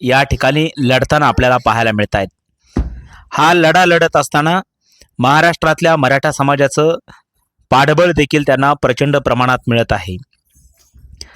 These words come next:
आणि त्याचाच एक भाग म्हणून या ठिकाणी आपण हा व्हिडिओ पाहत आहोत. हा व्हिडिओ बनविण्याचं मुख्य कारण म्हणजे मनोजदादा जरांगे पाटील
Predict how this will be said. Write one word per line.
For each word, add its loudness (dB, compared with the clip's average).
आणि -2
त्याचाच 0
एक -2
भाग 2
म्हणून 0
या 2
ठिकाणी -2
आपण -2
हा 0
व्हिडिओ 0
पाहत -2
आहोत. -2
हा 0
व्हिडिओ 2
बनविण्याचं 0
मुख्य 0
कारण 2
म्हणजे 0
मनोजदादा 2
जरांगे 2
पाटील 0